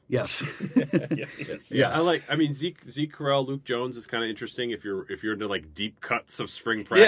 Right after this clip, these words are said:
Speaker 2: Yeah, no, that's what, that's what spring
Speaker 3: Who the,
Speaker 2: ball is,
Speaker 3: who
Speaker 2: right?
Speaker 3: the backup
Speaker 2: <laughs>
Speaker 3: center is gonna be would be a definitely deep cut. Um,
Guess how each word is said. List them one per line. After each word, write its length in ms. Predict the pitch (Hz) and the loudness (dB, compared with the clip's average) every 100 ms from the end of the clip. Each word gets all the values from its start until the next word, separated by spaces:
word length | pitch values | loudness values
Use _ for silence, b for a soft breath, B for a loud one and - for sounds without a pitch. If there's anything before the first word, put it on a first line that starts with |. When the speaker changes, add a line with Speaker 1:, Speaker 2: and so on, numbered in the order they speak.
| 175 | 10
Speaker 2:
Yeah, 60 | 113 | 10
no, 160 | 180 | 8
that's 180 | 156 156 | 8 4
what, 160 | 185 151 | 0 2
that's 180 | 151 202 | 0 0
what 100 | 185 | 2
spring 200 | 147 151 | 6 8
Speaker 3:
Who 40 | |
the, 60 | 143 | 8
Speaker 2:
ball 160 | - | 6
is, 180 | 240 156 | 6 6
Speaker 3:
who 60 | 156 | 6
Speaker 2:
right? 80 | 143 | 6
Speaker 3:
the 80 | - | 8
backup 440 | 120 - 240 - | 8 10 10 8
Speaker 2:
<laughs> 0 | |
Speaker 3:
center 340 | - 131 135 | 2 4 6
is 140 | 117 - | 4 2
gonna 180 | 107 95 | -2 2
be 180 | 104 | 4
would 180 | 104 95 | 4 0
be 180 | 95 92 | 0 0
a 80 | 87 | 2
definitely 440 | 98 104 101 90 73 | 0 -2 -2 -4 -6
deep 280 | 90 98 - | -8 -8 -8
cut. 340 | - 98 78 - - | -2 -2 -2 -10 -8
Um, 540 | 101 95 92 90 85 | -2 -2 -2 -4 -10